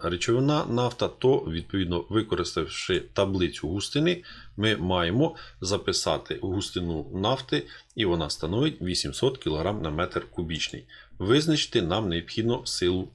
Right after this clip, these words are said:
тиску. Переходимо до розв'язку. Представимо схематичний малюнок, який пояснює нам умову задачі. Як бачимо, у нас є, відповідно, цистерна.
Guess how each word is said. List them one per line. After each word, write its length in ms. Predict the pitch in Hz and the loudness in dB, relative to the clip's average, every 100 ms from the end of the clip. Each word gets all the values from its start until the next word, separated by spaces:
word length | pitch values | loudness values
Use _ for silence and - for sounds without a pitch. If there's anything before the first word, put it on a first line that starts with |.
| - | -2
тиску. 460 | 76 - - - - _ - | -2 -2 -8 -16 -18 _ -2
Переходимо 640 | 110 101 - 156 165 151 92 | 2 2 4 4 6 4 4
до 360 | 85 107 - | 4 2 4
розв'язку. 540 | 90 82 69 - - - - | 2 2 -2 -6 -10 -12 0
Представимо 460 | 117 113 110 90 | 0 2 2 0
схематичний 680 | 76 - 80 78 80 - 87 | 0 -2 -2 -2 -4 -4 -2
малюнок, 440 | 90 123 160 156 120 | 0 2 4 2 0
який 240 | - 135 | -2 -2
пояснює 520 | 139 117 98 110 120 | 0 0 2 0 2
нам 180 | 113 107 - | 2 2 -2
умову 340 | 85 82 87 | -2 0 0
задачі. 480 | 80 80 73 - - - 76 | -2 -2 -2 -4 -10 -10 -4
Як 220 | 76 92 | -4 0
бачимо, 420 | 135 135 143 123 | 0 2 2 0
у 60 | 92 | 0
нас 380 | 87 78 76 82 | -2 -2 -4 -2
є, 200 | 76 69 78 | -2 -2 -8
відповідно, 480 | 80 - 85 80 | -8 -4 -4 -4
цистерна. 680 | - 82 - - 127 131 - | -6 -6 -2 2 2 2 0